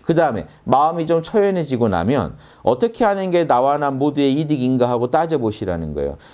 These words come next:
상대방이 나, 나라면 이렇게 내가 대하면 좋겠는가 따져보시다가 나, 상대방도 좋고 나도 좋은 타협점이 나올 거 아닙니까?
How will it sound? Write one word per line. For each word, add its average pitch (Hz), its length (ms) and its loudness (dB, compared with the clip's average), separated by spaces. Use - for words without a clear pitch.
상대방이 151 920 0
나, 104 280 2
나라면 110 680 0
이렇게 123 300 0
내가 101 300 0
대하면 104 400 0
좋겠는가 98 560 -4
따져보시다가 113 1080 0
나, - 240 0
상대방도 175 760 2
좋고 151 300 0
나도 120 300 4
좋은 123 240 2
타협점이 160 540 0
나올 104 300 2
거 101 80 0
아닙니까? 85 520 -2